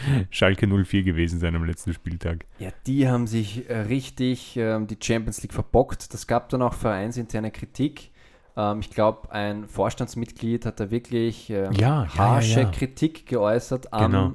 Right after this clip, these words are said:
Speaker 2: Hütter und dem ganzen Team. Die haben's halt wirklich verbockt gegen Schalke, den Fixabsteiger. Ähm, das war, glaub ich, eine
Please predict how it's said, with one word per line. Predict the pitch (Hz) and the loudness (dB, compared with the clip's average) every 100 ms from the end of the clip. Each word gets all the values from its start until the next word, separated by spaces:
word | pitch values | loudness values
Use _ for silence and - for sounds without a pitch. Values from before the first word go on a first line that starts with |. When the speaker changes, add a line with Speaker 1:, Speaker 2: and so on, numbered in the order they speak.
| - | -6
Speaker 2:
Hütter | - 131 156 143 127 | 4 4 4 0 2
und | 147 175 147 | 0 0 -4
dem | 127 | -2
ganzen | 117 120 131 | -2 -2 -8
Team. | 127 127 151 196 - - - - - - | -4 -2 -2 -2 -8 -20 -20 -20 -18 -6
Die | |
haben's | - 143 | -2 2
halt | 160 123 | 0 2
wirklich | 156 180 - | -2 -2 -4
verbockt | 139 - 135 - | -4 -2 -4 -4
gegen | 131 131 | -4 -4
Schalke, | - 117 131 135 104 | 0 2 2 0 -2
den | 104 | -2
Fixabsteiger. | - 147 - 135 - - 120 123 131 123 127 - 110 113 | 0 -2 0 -2 0 2 4 4 4 4 2 0 0 0
Ähm, | 110 110 110 | 0 -2 -6
das | 110 - | -6 2
war, | 117 120 | 2 2
glaub | 123 120 | -2 -4
ich, | |
eine | 120 | -2